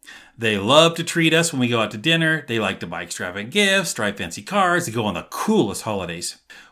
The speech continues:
We all know a few, and if you're one of them, then you probably have a lot of friends. The problem with spenders is that their lives are all about the here and now.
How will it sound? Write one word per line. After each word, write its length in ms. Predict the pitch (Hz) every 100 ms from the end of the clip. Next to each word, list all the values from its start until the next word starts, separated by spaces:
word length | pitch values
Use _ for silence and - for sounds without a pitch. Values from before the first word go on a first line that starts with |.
| -
We 140 | 185
all 220 | 196 190
know 140 | 175 160
a 60 |
few, 300 | 160 110 110
and 220 | - 107
if 140 | 120 117
you're 160 | 123
one 260 | 123 180 254
of 120 | 226
them, 340 | 127 110 123 - _ _ _ _ _
then 220 | - 120
you 120 | 117 113
probably 380 | - 139 147
have 160 | 113 104
a 60 | 85
lot 280 | 82 85
of 60 | 82
friends. 520 | - 143 107 - - - _ _ _ _ _ _ -
The 100 | 107
problem 480 | - - 156 190
with 120 | 202 196
spenders 560 | - 131 127 131 120
is 80 | 117
that 180 | 113 104
their 160 | 107 104
lives 460 | 101 117 127 131
are 100 | 147
all 240 | - 110 113
about 300 | 104 101 -
the 60 |
here 360 | - - 113 101
and 140 | 95
now. 320 | 110 101 73